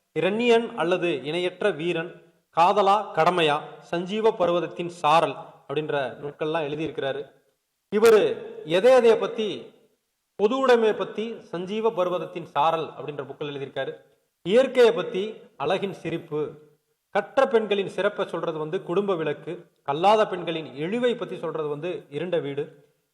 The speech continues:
பில்கணியத்தின் தழுவல் வந்து புரட்சி காப்பியம். இவர் உரை எழுதிய நூல் வந்து திருக்குறள், நடத்திய இதழ் வந்து குயில் அப்படிங்கிற ஒரு இதழை நடத்தியிருக்கிறாரு. இவருக்கு என்னென்ன புகழுரைகள், இப்ப பாரதி, பாரதியாருக்கு நம்ம புகழுரையெல்லாம் பார்த்தோம் இல்லையா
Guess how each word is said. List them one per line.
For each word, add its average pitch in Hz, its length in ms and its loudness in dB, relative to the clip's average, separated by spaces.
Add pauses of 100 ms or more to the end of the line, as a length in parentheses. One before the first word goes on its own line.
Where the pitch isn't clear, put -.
(220)
பில்கணியத்தின் 240 580 0
தழுவல் 214 360 4
வந்து 196 220 -2
புரட்சி 202 360 -2
காப்பியம். 165 440 -2 (100)
இவர் 170 220 -2
உரை 170 300 2
எழுதிய 180 300 0
நூல் 165 200 -6
வந்து 165 300 -6
திருக்குறள், 170 560 -4 (280)
நடத்திய 170 440 -4
இதழ் 165 340 0
வந்து 170 360 -8
குயில் 175 480 -4
அப்படிங்கிற 139 460 -6
ஒரு 135 180 -8
இதழை 156 220 -4
நடத்தியிருக்கிறாரு. 135 680 -8 (640)
இவருக்கு 226 540 2
என்னென்ன 240 360 -2
புகழுரைகள், 202 760 2
இப்ப 147 140 -8
பாரதி, 185 540 -2 (400)
பாரதியாருக்கு 185 760 -2
நம்ம 151 180 -12
புகழுரையெல்லாம் 185 600 -2
பார்த்தோம் 170 260 0
இல்லையா 180 340 -2